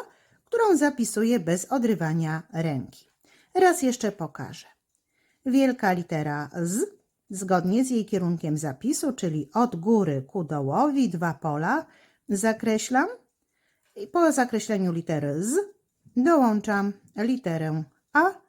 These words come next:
którą, jak widzicie, zapisuję bez odrywania ręki.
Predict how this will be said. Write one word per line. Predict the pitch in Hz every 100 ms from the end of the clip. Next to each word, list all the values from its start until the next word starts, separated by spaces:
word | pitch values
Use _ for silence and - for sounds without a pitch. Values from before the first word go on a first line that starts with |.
| _ _ _ _ _
którą, | 370 330 240
jak | 202 180
widzicie, | 160 202 - 175
zapisuję | 269 285 214 - 190 170
bez | 156 208
odrywania | - 170 160 147 156 147 139
ręki. | 151 - - -